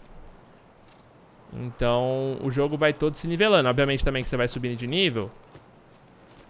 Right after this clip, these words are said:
seu boneco vai ficando mais forte. Você vai ganhando resistência, você pula mais alto. Então, tipo, puta, o jogo é muito bem nivelado. Esse é muito louco. Faz pelo menos uma run bem equipado hoje. Pô, mas todo, eu já fiz a primeira run, foi bem equipado, pô.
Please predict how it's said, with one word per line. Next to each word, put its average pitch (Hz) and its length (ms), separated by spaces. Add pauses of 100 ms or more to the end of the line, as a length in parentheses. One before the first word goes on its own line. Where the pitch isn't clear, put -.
(160)
seu 123 200
boneco 117 340
vai 123 100
ficando 135 240
mais 147 220
forte. 156 540 (920)
Você - 220
vai 110 140
ganhando 110 260
resistência, 123 840
você 120 140
pula 123 280
mais 123 300
alto. 131 500
Então, 139 220
tipo, - 160
puta, 156 200
o - 20
jogo 139 120
é 156 60
muito 123 500
bem 135 140
nivelado. 101 460
Esse 98 180
é 107 40
muito 110 200
louco. 101 220 (1800)
Faz 131 100
pelo 143 120
menos 143 180
uma 151 140
run 143 200
bem 139 180
equipado 123 440
hoje. 120 140
Pô, 285 220
mas 160 140
todo, - 240
eu 135 120
já 185 120
fiz 196 280
a 247 80
primeira 175 280
run, 131 120
foi 214 120
bem 202 120
equipado, 127 400
pô. - 160